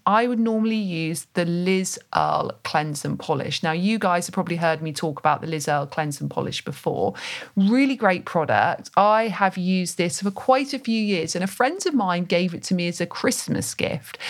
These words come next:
So it came with two muslin cloths, the cleanse and polish actual cleanser in a beautiful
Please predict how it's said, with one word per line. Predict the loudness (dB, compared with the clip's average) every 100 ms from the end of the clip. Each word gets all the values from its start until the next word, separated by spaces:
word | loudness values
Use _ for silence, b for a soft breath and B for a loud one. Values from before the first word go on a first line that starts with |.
| B B
So | 2 2
it | 2 -4
came | -2 0 2 2 -2 -2
with | 0 0 -2
two | -2 0
muslin | 0 0 -2 -2
cloths, | -2 0 2 0 -4 -10 B B B -4
the | 0
cleanse | 2 2 0
and | -2
polish | 0 2 2 0
actual | -2 -2
cleanser | -2 2 2 2 2 2 4 2 0
in | -2
a | -2
beautiful | -2 -2 -4 -4